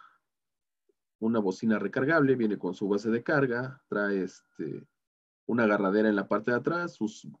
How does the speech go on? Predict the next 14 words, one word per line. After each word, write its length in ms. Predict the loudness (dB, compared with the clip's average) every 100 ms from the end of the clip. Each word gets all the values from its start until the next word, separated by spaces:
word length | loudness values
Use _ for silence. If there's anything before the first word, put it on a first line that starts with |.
| _ _
sus 960 | _ -4 -2 -2 -8 -20 -20 -20 _ _
botones 540 | 0 0 2 2 2 -2
para 300 | -2 -2 -2
encender, 600 | -2 -2 2 2 0 -6
para, 680 | -6 -6 -6 -8 -12 -16 _ _ _ _ _ _ -4
para 160 | -2
seleccionar 600 | 0 0 0 0 2 2 2
si 120 | 0
es 80 | 2
Wi-Fi 380 | 0 2 2
o 60 | 2
si 120 | 0
es 140 | -2 -2
Bluetooth 440 | -6 -4 -4 -4